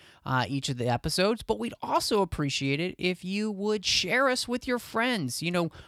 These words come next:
word of mouth is the best way to have a podcast grow. So if you like us in the sea of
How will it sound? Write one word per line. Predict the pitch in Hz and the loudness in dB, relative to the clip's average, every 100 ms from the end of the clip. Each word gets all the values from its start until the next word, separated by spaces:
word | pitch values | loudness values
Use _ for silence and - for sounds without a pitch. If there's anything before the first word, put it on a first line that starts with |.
| - | -6
word | 160 202 240 | 0 2 2
of | 233 190 | 2 0
mouth | 196 196 190 | 2 2 0
is | 170 151 | -4 -4
the | 131 | -8
best | - 160 170 - | 0 2 2 0
way | 156 143 | 0 0
to | 123 | -2
have | 131 | -4
a | 123 | -2
podcast | 139 123 123 123 107 - | 0 0 0 -2 -2 -4
grow. | 107 90 92 | -6 -4 -4
So | - 143 | -2 -2
if | 135 | -2
you | 175 247 | -2 -4
like | 226 185 185 - | 4 6 6 6
us | 170 165 156 - - - - - | 6 6 4 -4 -12 -20 -20 -8
in | 165 151 | -4 -2
the | 143 | -2
sea | - - 226 226 226 226 220 208 156 | -2 -2 -2 0 0 0 -2 -2 0
of | 151 143 139 139 135 131 123 127 - | 2 4 4 4 4 2 0 -4 -14